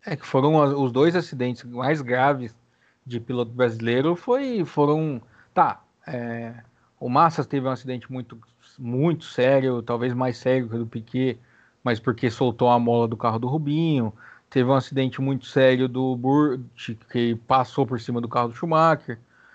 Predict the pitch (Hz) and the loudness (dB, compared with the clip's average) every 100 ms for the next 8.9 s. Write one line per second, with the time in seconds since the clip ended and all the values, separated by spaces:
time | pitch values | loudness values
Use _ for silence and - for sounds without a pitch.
0 | - _ _ 131 123 117 117 117 117 113 | -20 _ _ -12 -8 -6 -6 -6 -8 -10
1 | 113 110 113 147 120 123 127 110 - 139 | -12 -10 -12 -4 2 4 2 -2 -14 -14
2 | 135 127 131 - - 151 147 143 135 123 | -10 -6 -6 -6 2 6 6 6 4 2
3 | 113 107 _ _ _ _ _ _ 123 127 | -2 -6 _ _ _ _ _ _ 0 0
4 | 123 117 143 - 127 123 147 - 120 139 | 2 4 2 2 0 2 0 0 -2 0
5 | 143 139 113 - 131 165 160 151 - 139 | -2 -6 -6 -2 0 0 2 2 2 -4
6 | 147 175 - 160 151 147 139 139 165 156 | -2 -4 -4 -2 -2 -2 0 0 0 -2
7 | 131 117 113 120 123 135 123 139 - - | -2 -4 -4 -4 0 2 2 0 -4 -20
8 | - _ - 127 127 131 139 151 | -20 _ -6 0 2 4 4 2